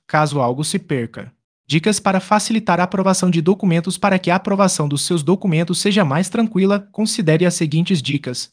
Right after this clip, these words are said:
Um. Seja claro e objetivo. Ao apresentar o projeto, explique de forma simples o que será feito. Dois.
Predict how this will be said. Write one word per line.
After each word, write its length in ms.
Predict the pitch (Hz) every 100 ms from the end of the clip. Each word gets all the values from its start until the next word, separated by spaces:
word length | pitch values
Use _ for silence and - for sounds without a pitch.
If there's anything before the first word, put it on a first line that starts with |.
| -
Um. 200 | 117 104 - _ -
Seja 220 | 240 233
claro 420 | 226 180 170 180 175
e 80 | 175
objetivo. 680 | 165 160 156 151 127 123 - -
Ao 140 | 143
apresentar 440 | 151 185 185 180 165
o 60 |
projeto, 560 | 170 190 147 131 113 - _ -
explique 420 | 143 - 170 185
de 120 | 156
forma 280 | 165 175 185
simples 460 | - 170 180 208
o 60 | 196
que 100 | 202
será 240 | 190 202
feito. 480 | 202 - 117 104 - - _ _
Dois. 460 | 190 160 123 - -